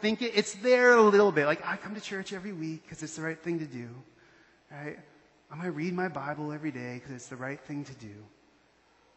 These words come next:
Now, am I saying don't come to church? <laughs> Don't read your Bible? Don't you dare pray. No, what I'm saying, those are good and beautiful things, but maybe you need to repent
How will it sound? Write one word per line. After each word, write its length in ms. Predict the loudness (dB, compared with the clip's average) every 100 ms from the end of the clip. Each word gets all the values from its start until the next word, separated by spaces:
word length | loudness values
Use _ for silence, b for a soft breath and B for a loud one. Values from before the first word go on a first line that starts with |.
| _ _ _ 0
Now, 220 | 4 4
am 120 | 4
I 100 | 2
saying 500 | 2 -4 -2 -2 -4 -6
don't 200 | -6 -4
come 140 | -6
to 60 | -8
church? 560 | -6 -8 -8 -12 -12 -12 B B B B B
<laughs> 540 | B B B B -6
Don't 220 | -4 -4
read 160 | -6 -6
your 100 | -2
Bible? 420 | -2 -2 -6 -12 -16 B B B B -10
Don't 200 | -8 -8
you 120 | -12 -14
dare 280 | -10 -10 -10
pray. 540 | -14 -16 -14 -14 -18 -20 -20 _ b b b b -4
No, 400 | 2 2 2 2
what 160 | 4
I'm 160 | 4 2
saying, 360 | 0 0 2 2
those 180 | 0
are 120 | 0 -4
good 320 | -2 -2 -2
and 100 | -2
beautiful 320 | -6 -8 -10
things, 360 | -10 -6 -6 -6
but 120 | -6
maybe 260 | -2 -2
you 140 | -4 -4
need 160 | -4 -4
to 120 | -10
repent 580 | -10 -12 -8 -8 -8